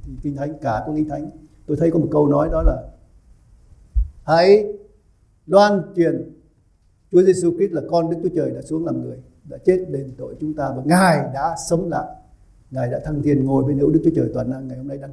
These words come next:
cầu thay cho mỗi chúng ta. Amen. Đó là điều mà chúng ta nên nói cho mọi người biết. Khi người ta hỏi tin lành làm gì, tin lành làm cái gì, thì chúng ta nói họ biết là chúng tôi sẽ nói về Chúa Giêsu sống lại, về phục sinh của Chúa Giêsu. Và ngày lễ phục sinh là ngày quan trọng nhất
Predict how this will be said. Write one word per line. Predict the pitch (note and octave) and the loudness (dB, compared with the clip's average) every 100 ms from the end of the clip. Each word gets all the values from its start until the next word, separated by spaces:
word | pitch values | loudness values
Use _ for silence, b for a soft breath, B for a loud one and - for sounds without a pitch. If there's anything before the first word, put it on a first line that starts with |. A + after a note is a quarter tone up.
| - | 0
cầu | G3+ E3+ C3+ B2+ | 2 2 0 -6
thay | D#3+ D3+ C#3 D3 | -12 -14 -14 -16
cho | C3 B2 | -16 -14
mỗi | B2+ B2+ - | -16 -18 -16
chúng | C3+ | -18
ta. | - - _ - | -18 -20 _ -14
Amen. | D3+ D#3+ D#3 - - _ _ - | -6 -4 -4 -8 -18 _ _ -4
Đó | C#3+ F3+ | 4 6
là | F3 | 6
điều | C#3+ B2+ | 2 -4
mà | B2+ | -6
chúng | C#3+ | -8
ta | |
nên | C3+ C3+ C#3+ B2+ - C3 | -4 -2 -2 -4 -12 -14
nói | B2+ D3+ | -12 -10
cho | A#2+ | -10
mọi | A#2+ C3+ | -12 -12
người | G#2+ | -10
biết. | C3 C#3+ - b - | -10 -10 -14 b 2
Khi | D#3 | 4
người | D3 | 6
ta | D3 | 4
hỏi | C#3 C3+ F3+ | 2 2 4
tin | F3 | 4
lành | D#3 | 4
làm | D3 | 2
gì, | E3+ D#3 D#3 - | 4 4 4 -4
tin | D#3+ | -6
lành | C#3+ | -6
làm | C#3+ C3+ | -6 -2
cái | E3+ | 2
gì, | E3+ | 6
thì | C#3+ C3+ | 6 4
chúng | - | -4
ta | |
nói | C3+ C3 D3 | -8 -8 -10
họ | B2+ C3+ | -12 -16
biết | D#3 | -18
là | A#2 | -14
chúng | D3+ D#3 | -10 -6
tôi | D3 - | -6 -6
sẽ | C3+ | -8
nói | C#3 D#3+ | -4 -4
về | C3+ | -4
Chúa | D3 | -6
Giêsu | C#3+ B2+ C3 | -4 -4 -6
sống | C#3 C3+ | -6 -8
lại, | - - - - - - b b - - | -10 -14 -20 -20 -20 -20 b b -20 -14
về | B2 B2 C#3 D3+ | -12 -8 -8 -6
phục | D3 | 2
sinh | E3+ | 4
của | C3 D3+ | 4 0
Chúa | |
Giêsu. | D3+ - C#3+ | -2 -2 -4
Và | C3 | -4
ngày | C3 C#3 | 0 2
lễ | D#3 D#3+ | 2 2
phục | D#3 | 2
sinh | D3+ | 2
là | C3 | 2
ngày | B2+ | -2
quan | - C#3+ | 0 0
trọng | D3 D#3+ | 0 2
nhất | G3+ | 2